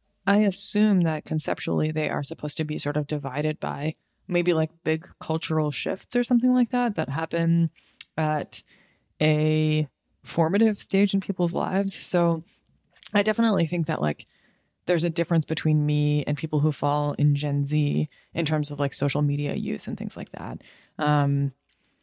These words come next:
but yeah, I don't know how you draw the, the line really. So y-, it's, like, yeah, challenging to imagine how you draw the line in terms of the, like, cultural shift,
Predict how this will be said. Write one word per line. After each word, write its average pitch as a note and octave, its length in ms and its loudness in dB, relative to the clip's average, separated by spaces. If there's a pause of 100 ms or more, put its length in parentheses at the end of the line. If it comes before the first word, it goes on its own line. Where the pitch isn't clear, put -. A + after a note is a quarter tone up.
(160)
but - 280 2
yeah, F3 200 2
I - 60 -4
don't G#3 140 2
know C#4+ 80 2
how G#3+ 100 2
you E3+ 140 4
draw D#3 200 0
the, D3+ 380 -4 (120)
the D3+ 120 0
line D3+ 400 0
really. D3 320 -4
So F#3 140 2
y-, F#3+ 120 2 (680)
it's, F#3+ 180 2
like, G#3+ 260 2
yeah, E3 300 2
challenging G#3 440 6
to F#3 140 0
imagine D3 420 4
how D#3 180 0
you D#3+ 340 2 (500)
draw E3 220 2
the D#3 100 0
line D3 400 0
in D3 80 2
terms D3+ 240 -2
of D3 80 -2
the, D3 120 -4
like, C#3 120 -4
cultural E3+ 420 -2
shift, - 480 0